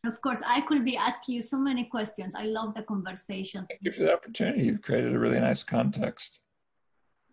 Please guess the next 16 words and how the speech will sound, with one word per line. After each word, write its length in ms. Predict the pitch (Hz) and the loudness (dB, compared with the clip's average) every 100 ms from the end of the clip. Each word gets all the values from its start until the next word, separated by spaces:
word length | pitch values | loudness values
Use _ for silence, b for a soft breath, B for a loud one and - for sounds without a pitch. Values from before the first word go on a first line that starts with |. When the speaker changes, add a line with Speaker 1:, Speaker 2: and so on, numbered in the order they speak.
| _ - | _ -20
Speaker 1:
Steve, 540 | - - 302 302 - _ - | -10 0 4 2 0 _ -2
if 100 | 302 | 0
you 200 | 330 427 | 0 0
were 180 | 539 427 | -2 -2
to 100 | 285 | 0
have 200 | 294 247 | 0 0
a 120 | 226 | -2
cup 160 | 254 262 | -2 -2
of 120 | 226 - | -6 -8
coffee 400 | - 269 277 294 | -6 -4 -2 -2
today 540 | 277 277 196 165 117 - | -4 -6 -6 -6 -8 -10
with 180 | 180 226 - | -8 -6 -2
any 240 | 285 349 | 2 2
person 500 | 349 285 277 - 240 | 0 -2 -2 -2 0
you 140 | 226 226 | 0 0
want 340 | 208 175 - | -2 -6 -12